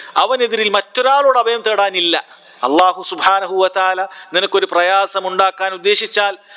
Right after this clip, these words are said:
അല്ലാഹു സുബ്ഹാനഹു വ തആല നിന്നെ എന്തെങ്കിലുമൊക്കെ പരീക്ഷിക്കാൻ ഉദ്ദേശിച്ചാൽ, മറ്റൊരാളിൽ നിനക്ക് രക്ഷയേകാൻ അങ്ങനെ ഒരാളില്ല.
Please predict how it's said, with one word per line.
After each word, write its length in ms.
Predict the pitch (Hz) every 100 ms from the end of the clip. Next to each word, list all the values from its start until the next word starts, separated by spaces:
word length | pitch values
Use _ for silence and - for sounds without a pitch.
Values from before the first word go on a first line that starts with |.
| - -
അല്ലാഹു 380 | 185 226 208 208
സുബ്ഹാനഹു 540 | 196 170 214 220 196 208
വ 40 |
തആല 260 | 196 202 208
നിന്നെ 400 | 208 214 226 226 - -
എന്തെങ്കിലുമൊക്കെ 680 | 196 233 247 240 233 220 220 220
പരീക്ഷിക്കാൻ 540 | 214 262 247 220 220
ഉദ്ദേശിച്ചാൽ, 640 | 208 254 - 240 254 277 - - -
മറ്റൊരാളിൽ 680 | 202 - 285 285 262 247 226
നിനക്ക് 280 | 226 214 208
രക്ഷയേകാൻ 640 | 202 - 262 226 208 202
അങ്ങനെ 260 | 208 233
ഒരാളില്ല. 720 | 202 190 190 220 226 202 151